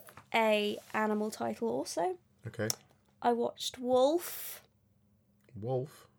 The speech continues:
Speaker 1: Yeah.
Speaker 2: What's Wolf? I don't, I've
Speaker 1: What?
Speaker 2: This is, this is, you've,
Speaker 1: Yeah.
Speaker 2: you've blindsided me.
Speaker 1: Yeah. This is a film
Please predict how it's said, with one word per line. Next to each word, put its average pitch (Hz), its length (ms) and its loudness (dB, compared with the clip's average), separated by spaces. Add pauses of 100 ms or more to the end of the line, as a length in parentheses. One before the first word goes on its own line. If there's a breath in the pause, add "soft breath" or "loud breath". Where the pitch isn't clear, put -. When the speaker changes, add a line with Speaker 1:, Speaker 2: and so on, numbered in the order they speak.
Speaker 1:
Yeah. 269 240 -2
Speaker 2:
What's 320 140 -4
Wolf? 143 320 -4
I 110 60 -8 (100)
don't, - 160 -6
I've 101 120 -8 (440)
Speaker 1:
What? 185 400 0 (180)
Speaker 2:
This - 640 -4
is, 107 160 -8
this 117 260 -2
is, 107 80 -6
you've, 117 260 -6 (440)
Speaker 1:
Yeah. 247 240 6
Speaker 2:
you've 196 120 -4
blindsided 131 560 4
me. 98 220 -6
Speaker 1:
Yeah. 202 240 0 (100)
This 220 180 2
is 220 120 0
a - 140 6
film 220 560 6